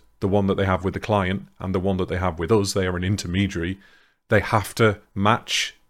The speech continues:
to some degree. The salient terms have to match. So there's nothing really I can do in that situation, uh, other than go direct with the client, which is usually a breach of all kinds of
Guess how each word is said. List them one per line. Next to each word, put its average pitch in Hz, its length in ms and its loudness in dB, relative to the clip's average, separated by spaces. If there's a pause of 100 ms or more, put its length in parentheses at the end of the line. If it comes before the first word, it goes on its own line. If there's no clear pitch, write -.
to - 100 -2
some 110 280 2
degree. 117 320 0 (1120)
The - 80 2
salient 110 640 4
terms 110 360 0
have - 280 -6
to 98 100 -4
match. - 460 -6 (240)
So 104 380 2
there's 104 180 2
nothing 120 580 2
really 107 460 2
I 101 140 0
can 98 180 -4
do 101 180 0
in 107 120 0
that 101 120 -4
situation, 95 720 -4 (600)
uh, 92 60 -4 (100)
other 98 160 2
than 95 160 2
go 95 140 6
direct 92 260 4
with 95 80 -2
the 92 80 -6
client, 92 340 0
which - 220 -8
is 87 160 -6
usually 87 340 -4
a 85 60 -4
breach - 380 -6
of - 540 -8
all 78 180 -10
kinds 80 320 -8
of - 360 -10